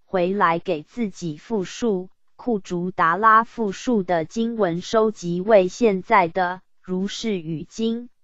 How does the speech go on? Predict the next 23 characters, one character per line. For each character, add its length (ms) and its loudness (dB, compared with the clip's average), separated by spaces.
而 240 2
沙 320 4
玛 240 -2
瓦 260 0
提 300 -6
王 260 0
后 340 2
就 300 0
是 320 -4
后 300 0
来 260 2
著 300 0
名 280 -2
的 220 0
修 320 0
慈 300 -8
心 400 -6
第 200 -4
一 300 -6
的 220 0
女 260 -4
弟 260 -4
子。 340 -10